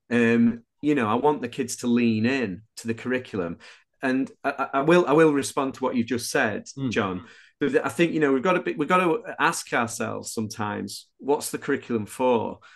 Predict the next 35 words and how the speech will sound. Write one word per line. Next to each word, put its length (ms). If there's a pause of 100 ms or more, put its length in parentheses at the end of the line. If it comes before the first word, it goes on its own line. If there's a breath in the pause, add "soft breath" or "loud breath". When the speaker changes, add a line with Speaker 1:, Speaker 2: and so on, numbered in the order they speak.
(140 soft breath)
Speaker 1:
and, 260
and 180 (120)
who's 240
it 120
for? 460 (400 soft breath)
Um, 320
and 140
I 60
think 260
sometimes 600
we 60
think 320
the 80
documentation 880
on 80
the 80
website 520
is 120
the 80
curriculum, 640 (400 loud breath)
whereas 240
in 60
fact 280
it's 140
not. 340
It's, 280
it's, 420
the 80
curriculum 420
is 160
what's 180
happening 300
in 80
the 60
classroom. 640